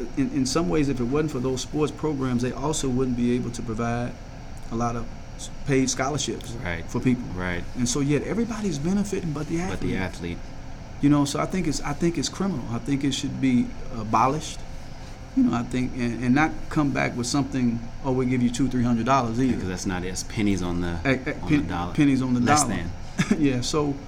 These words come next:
Speaker 1: uh, I don't like it. I, I, I don't like it at all. I think they should be able to earn a living. If you go overseas, they have sports programs where these, and these young people are, 'cause technically, man, at that s-, you know, at that level, you're a professional.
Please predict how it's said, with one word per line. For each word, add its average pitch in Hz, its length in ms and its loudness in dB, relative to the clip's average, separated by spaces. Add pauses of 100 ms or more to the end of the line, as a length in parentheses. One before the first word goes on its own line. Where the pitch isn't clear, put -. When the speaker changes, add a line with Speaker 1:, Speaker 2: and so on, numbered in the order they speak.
(580)
Speaker 1:
uh, 120 100 -2
I 147 100 6
don't 180 180 6
like 147 240 4
it. - 80 -8 (200)
I, 110 60 -4
I, 120 360 -4
I 131 40 4
don't 139 160 4
like 131 220 0
it 123 80 -2
at 110 100 -4
all. 120 340 -2
I 120 120 2
think 120 240 0 (180)
they 123 160 2
should 117 240 -2
be 117 140 4
able 120 260 2
to 117 380 -2 (520)
earn 120 200 4
a 120 80 2
living. 123 340 2
If 117 80 2
you 131 80 0
go 131 140 0
overseas, 123 540 0
they 123 100 2
have 123 360 0
sports 127 540 -4
programs 120 720 -2
where 120 120 -4
these, 147 320 -4 (120)
and 123 160 0
these 143 200 0
young 131 200 -2
people 127 360 -2
are, 110 120 -6 (420)
'cause - 140 -4
technically, 175 480 0
man, 135 180 2
at 135 120 -2
that - 160 -4
s-, - 160 -4 (180)
you 302 140 6
know, - 40 0
at 143 120 -2
that 175 120 -2
level, 180 320 -2 (1120)
you're - 120 0
a - 20 -6
professional. - 540 -6